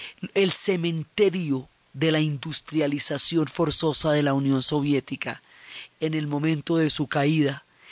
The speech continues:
Y pasando la barrera de ese cementerio, se llega a la zona restringida,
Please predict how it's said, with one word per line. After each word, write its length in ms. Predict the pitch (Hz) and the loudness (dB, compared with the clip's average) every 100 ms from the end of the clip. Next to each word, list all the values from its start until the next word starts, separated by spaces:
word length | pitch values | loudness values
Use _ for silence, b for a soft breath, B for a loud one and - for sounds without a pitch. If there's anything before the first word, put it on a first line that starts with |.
| B B _ | B B _
Y 180 | 190 185 | -4 0
pasando 580 | 180 165 180 190 196 233 | 0 0 0 0 2 4
la 160 | 214 | 4
barrera 560 | 165 156 156 170 175 185 | 4 2 2 2 2 2
de 220 | 175 156 | 4 2
ese 180 | 147 180 | 0 -2
cementerio, 800 | 175 151 139 - 165 139 147 - _ B B B B | -2 -2 -4 0 0 0 -6 -10 _ B B B B
se 240 | - 180 | 0 2
llega 380 | 139 180 175 180 | 2 2 2 2
a 20 | |
la 160 | 170 156 | 2 0
zona 320 | - 165 170 | -2 -2 0
restringida, 800 | 160 151 156 139 180 175 139 139 | -2 -4 -4 -6 -4 -2 -2 -6